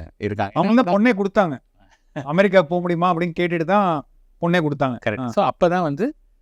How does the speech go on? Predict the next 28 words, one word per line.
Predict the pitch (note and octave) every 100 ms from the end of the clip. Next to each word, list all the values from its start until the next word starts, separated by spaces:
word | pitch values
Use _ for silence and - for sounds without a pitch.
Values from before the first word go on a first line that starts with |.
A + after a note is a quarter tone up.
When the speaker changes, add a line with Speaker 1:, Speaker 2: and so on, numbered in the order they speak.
| _ -
Speaker 1:
நல்ல | A#2 B2+
ஒரு | A#2+ G#2+ G2+ F#2+ F#2+ -
டேக் | B2+ B2
ஆஃப் | A2+
ஆனது. | - F#2 F2 - _ -
ஓகேங்களா? | A2 A2 G#2 A2+
So, | - G#3+
அப்ப | D#3 B2
முந்தின | A2+ F3+ A#3 A3 E3+
தலைமுறை | C#3 C#3+ D3 C3+
வந்து | A2+ A#2 A2+
என்னன்னா, | G#2 D3+ A#2
only | C3 D#3 F3+
they | B2+ A2+
are | -
preparing | G#2+ C3+ B2+ B2+
for | A2+ G#2+ B2+
the | B3 - _ _ _ _ -
ஜாபுக்கு | B2+ C#3+ C3+ A#2
தான் | C3
அவங்க, | A#2 G2 G2 C3 D#3 F#2
அ, | F2+ F2 -
ப்ரிப்பேர் | G#2 A2+ G#2+
பண்ணாங்க. | F#2 F2+ G2+
ஆனா | C3
இன்னைக்கு | E3+ A2+ F3 G3+ D3+
வந்து | C3 C3+
பார்த்தோம்னா, | A2 - F2+ F2 A2+